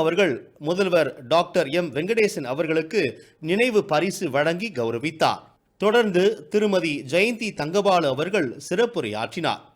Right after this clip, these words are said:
விழாவிற்கு வருகை தந்த முன்னாள் மாணவர்களை தலைமகன், தலைமகள் என்று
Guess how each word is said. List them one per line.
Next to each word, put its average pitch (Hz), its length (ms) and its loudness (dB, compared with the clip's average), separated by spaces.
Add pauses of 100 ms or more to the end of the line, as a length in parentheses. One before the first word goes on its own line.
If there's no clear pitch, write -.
(480)
விழாவிற்கு 196 640 4
வருகை 170 340 0
தந்த 160 500 -2
முன்னாள் 165 460 0
மாணவர்களை 165 680 0 (580)
தலைமகன், 185 680 4 (300)
தலைமகள் 165 720 2
என்று 190 260 -2